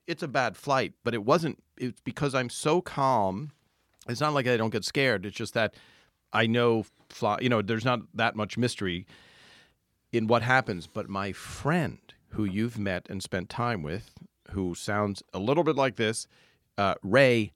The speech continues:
hates flying with such a passion and is fearful of dying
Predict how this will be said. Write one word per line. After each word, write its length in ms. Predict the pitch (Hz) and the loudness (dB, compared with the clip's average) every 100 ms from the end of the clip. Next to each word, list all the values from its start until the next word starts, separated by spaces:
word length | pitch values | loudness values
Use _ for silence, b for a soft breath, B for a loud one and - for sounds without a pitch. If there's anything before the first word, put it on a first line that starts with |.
| - | -12
hates 600 | - - - 139 170 - | -8 -4 0 0 -2 -4
flying 500 | 131 117 104 98 - | 0 0 0 -2 -4
with 140 | 98 - | -4 -2
such 280 | 120 127 | -2 -2
a 40 | 143 | -2
passion 580 | - 113 101 - 95 87 | 0 0 0 -2 -4 -2
and 140 | 104 | -2
is 120 | 98 | -2
fearful 800 | - - - 165 170 165 160 156 | -6 -10 -2 0 2 0 -2 -2
of 160 | - 117 | -2 -2
dying 440 | 110 113 120 117 | 0 0 0 -4